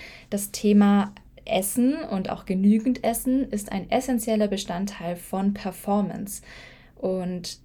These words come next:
dadurch, dass eben viele Personen, was das Body Image betrifft, Probleme haben, e-, genügend Energie zuzuführen, e-, ja, resultiert meist eine Mangelernährung und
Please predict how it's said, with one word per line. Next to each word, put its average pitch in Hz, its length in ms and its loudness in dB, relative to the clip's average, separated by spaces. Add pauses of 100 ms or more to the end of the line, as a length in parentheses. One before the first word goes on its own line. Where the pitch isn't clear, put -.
dadurch, 220 480 2
dass 190 260 -4
eben 185 340 -6
viele 240 300 2
Personen, 214 800 2
was 170 220 -6
das - 220 -12
Body 220 260 4
Image 208 320 2
betrifft, - 580 -8
Probleme 208 600 2
haben, 190 500 0 (640)
e-, 196 140 -4
genügend 220 540 2
Energie 180 400 -2
zuzuführen, 214 920 -2 (440)
e-, - 100 -10 (220)
ja, 202 200 0
resultiert 208 540 0
meist 220 420 2
eine 202 280 2
Mangelernährung 202 840 -2
und 180 300 -8